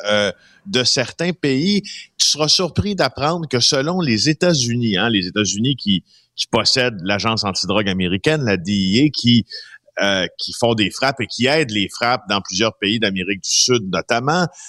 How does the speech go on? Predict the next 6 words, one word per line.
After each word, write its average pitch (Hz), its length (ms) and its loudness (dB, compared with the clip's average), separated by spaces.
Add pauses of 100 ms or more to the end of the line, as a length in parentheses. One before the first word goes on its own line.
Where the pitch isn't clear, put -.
(120)
qui - 120 -6
font 120 140 2
de 101 140 2
grandes 110 880 0
opérations, 113 680 0 (440)
euh, 101 240 0